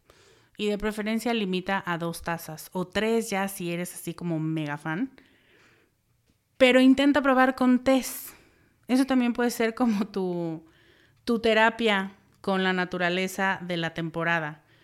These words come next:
Empezar a mezclar. Yo de pronto empiezo, siempre uso canela de base porque la amo, pero de pronto le pones anís y de pronto le pones alguna fruta. Hay quien disfruta muchísimo el chai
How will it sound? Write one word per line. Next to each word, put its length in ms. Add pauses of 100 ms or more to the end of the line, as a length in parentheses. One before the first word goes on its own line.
(220)
Empezar 340
a 60
mezclar. 580 (380)
Yo 160
de 120
pronto 320
empiezo, 580
siempre 280
uso 160
canela 420
de 100
base 220
porque 240
la 200
amo, 440 (520)
pero 160
de 80
pronto 260
le 100
pones 320
anís 580
y 100
de 100
pronto 220
le 100
pones 260
alguna 320
fruta. 760 (800)
Hay 420
quien 160
disfruta 400
muchísimo 520
el 120
chai 440